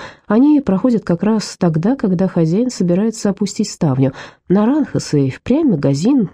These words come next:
как выясняется, там действительно продают апельсины, а также другие фрукты и овощи. Пока хозяин нетерпеливо ждёт их, он набирает столько, сколько могут унести, небольшой пакет апельсинов, полдесятка яблок, морковь и огурцы.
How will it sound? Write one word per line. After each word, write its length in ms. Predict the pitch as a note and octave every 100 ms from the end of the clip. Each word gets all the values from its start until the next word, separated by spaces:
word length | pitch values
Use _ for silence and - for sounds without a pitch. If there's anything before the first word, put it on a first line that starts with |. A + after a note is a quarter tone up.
| -
как 220 | C#3+ -
выясняется, 480 | C#3 - A3 C4 -
там 160 | F#3
действительно 540 | G#3+ E3+ - A#3 E4 E4
продают 360 | A#3+ G#3 E3+
апельсины, 580 | D3 C#3+ D3 - C#3 C3 - -
а 120 | -
также 340 | C#3 F3+ E3 D#3+
другие 500 | D3 E3+ C#3 D#3+ A3
фрукты 440 | - D#3+ - D#3
и 20 |
овощи. 460 | D3+ C3 A#2+ - - - - _
Пока 240 | - G#3 D#4+
хозяин 580 | D#4+ B3+ D4 D#4 A#3+ F#3+
нетерпеливо 600 | G3 G#3 F3+ G#3 E3+ D#3+
ждёт 420 | D3 D#3 C#4 D4+
их, 160 | D#4
он 180 | A3 F3+
набирает 440 | E3+ D#3 D#3+ C#3+ C#3
столько, 400 | - G3+ C4 -
сколько 340 | - C#3+ -
могут 300 | C#3+ C3+ C3+
унести, 480 | C#3 C#3 - A#3 C4+ - - _
небольшой 420 | F#3 E3+ E3 E3
пакет 320 | D3 D3 D3
апельсинов, 640 | D3 C#3+ C#3 - A3 G#3 -
полдесятка 600 | D#3 C3+ C3+ C#3 - C#3
яблок, 380 | C#3 F#3 D#3+ - - _
морковь 480 | E3+ D#3+ C#3+ C#3 -
и 40 |
огурцы. 480 | C3+ C3 C3 - -